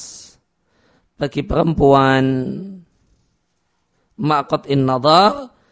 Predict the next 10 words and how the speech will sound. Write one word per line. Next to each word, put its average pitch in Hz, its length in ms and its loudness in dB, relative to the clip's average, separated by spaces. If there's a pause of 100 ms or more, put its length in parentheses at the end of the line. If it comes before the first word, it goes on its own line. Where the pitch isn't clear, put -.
(140)
dengan 143 640 -4
menutup 151 420 -4
pandangan, 151 960 -2
apakah 147 480 -6
dinampakkan 151 1200 0
ataukah 135 480 -8
tidak, 160 640 0 (240)
bersombong-sombong 127 960 -2
ataukah - 720 0 (160)
tidak. 117 760 2